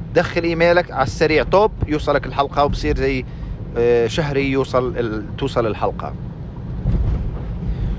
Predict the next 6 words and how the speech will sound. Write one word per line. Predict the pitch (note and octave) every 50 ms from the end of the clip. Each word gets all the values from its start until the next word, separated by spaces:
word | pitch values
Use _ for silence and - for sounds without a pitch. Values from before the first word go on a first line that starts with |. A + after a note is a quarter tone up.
| - - - -
يوصل | A2 B2+ C#3 - - C3+ B2
بطايني. | A#2+ - - C3 C3 B2+ A2 F2+ F2 F#2 - - - - E3+ D3+
<laughs> | A#2 - - - A#2 A2
الله | G#2 G2 G2 F#2+
يسعد | G2 F#2 - F#2+ G2 E2 -
مساكو. | F2+ - - F2+ F2 - - F2